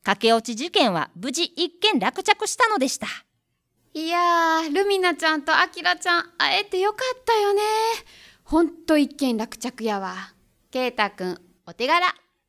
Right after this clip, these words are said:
Speaker 1: でも、今回は正直ラッキーすぎました。アキラさんが依頼に来てくれていなかったら、アキラさんまでたどり着けなかったと思います。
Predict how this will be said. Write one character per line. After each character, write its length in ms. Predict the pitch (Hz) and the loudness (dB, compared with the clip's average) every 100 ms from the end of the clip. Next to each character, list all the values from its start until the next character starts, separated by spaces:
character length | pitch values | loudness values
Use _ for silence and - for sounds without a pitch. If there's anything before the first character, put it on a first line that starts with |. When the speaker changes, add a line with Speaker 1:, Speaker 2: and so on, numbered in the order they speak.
| - | -8
Speaker 1:
で 220 | 190 220 | -2 0
も、 220 | 208 196 - - | 0 -4 -10 -16
今 240 | - 226 277 | -4 -2 2
回 240 | 320 277 | 4 4
は 100 | 220 | 2
正 240 | - 208 208 | 0 -2 -2
直 380 | 220 277 190 | -4 -6 -2
ラ 160 | 165 311 | 2 0
ッ 80 | - | 0
キ 140 | 392 | 0
ー 20 | 392 | 0
す 160 | - | -2
ぎ 120 | 359 | -2
ま 140 | 392 403 | 2 2
し 120 | - | 2
た。 180 | 247 - - _ _ _ - | -2 -4 -12 _ _ _ 2
ア 120 | 415 | 2
キ 100 | 494 466 | 4 2
ラ 80 | |
さ 180 | 403 294 | 4 2
ん 60 | 226 | 2
が 100 | 190 | 2
依 80 | 185 | 4
頼 220 | 208 214 | 2 2
に 80 | 220 | -2
来 100 | - | -4
て 120 | 349 | -4
く 120 | 392 | -2
れ 100 | 392 | 0
て 100 | 392 | 0
い 40 | 403 | 0
な 120 | 415 | 2
か 140 | 359 | 2
っ 60 | 330 | 2
た 120 | 240 | 2
ら、 160 | 196 202 _ _ - | 2 0 _ _ -2
ア 120 | 214 | 0
キ 140 | - | 2
ラ 140 | 285 254 | 2 2
さ 160 | 240 | 2
ん 80 | 202 | 0
ま 100 | 180 | -2
で 100 | 160 | -4
た 140 | - 262 | -4 -2
ど 120 | 359 | 0
り 120 | 392 | -2
着 80 | - | -2
け 100 | 427 | -2
な 120 | 427 | 0
か 120 | 440 415 | 0 0
っ 20 | |
た 140 | 302 | 0
と 80 | 254 | -2
思 200 | 214 262 | 0 2
い 80 | 285 | 2
ま 140 | 302 | 0
す。 240 | 311 302 | -2 -6